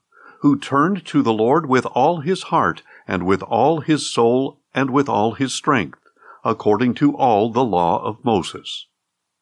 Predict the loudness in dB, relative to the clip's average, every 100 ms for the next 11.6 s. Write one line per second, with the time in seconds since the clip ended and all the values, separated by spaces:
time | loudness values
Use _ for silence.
0 | _ _ _ _ _ -2 0 0 0 0
1 | 0 -2 -10 -4 0 2 2 2 0 0
2 | 0 -2 -2 -4 0 0 2 0 0 -2
3 | 0 0 -2 -2 -2 0 0 -2 -4 -4
4 | -6 -4 0 0 0 -4 -6 -4 -4 -6
5 | -8 -14 _ -20 -18 -6 -6 -4 -6 -6
6 | -4 -2 0 -4 -2 -4 -2 -4 -4 -8
7 | -8 -4 -4 -4 -8 _ _ -6 -4 -2
8 | 0 -2 -2 0 2 2 -2 -2 -4 -2
9 | -2 0 -2 -2 -4 -4 -2 0 -2 -4
10 | -6 -2 -2 0 0 0 -4 -4 -6 -6
11 | -4 -2 -2 -4 -10 -14